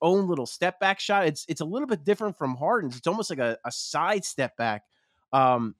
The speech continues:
and he's hit that, even that at a high rate. I think he's, like, around, like, he's, he's close to forty percent on pull-up opportunities, which is insane,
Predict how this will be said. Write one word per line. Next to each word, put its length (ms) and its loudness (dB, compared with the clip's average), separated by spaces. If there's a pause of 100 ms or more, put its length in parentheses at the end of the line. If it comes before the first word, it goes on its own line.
(140)
and 120 2
he's 140 -2
hit 160 2
that, 220 2 (140)
even 240 -2
that 240 4
at 80 6
a 60 6
high 160 4
rate. 160 2
I 40 2
think 140 -4
he's, 160 -6
like, 160 0
around, 560 0
like, 140 -4
he's, 140 -6
he's 160 -2
close 220 0
to 80 -4
forty 220 -2
percent 340 -2
on 180 -4
pull-up 340 -2
opportunities, 600 -2
which 180 -4
is 300 -8 (580)
insane, 680 0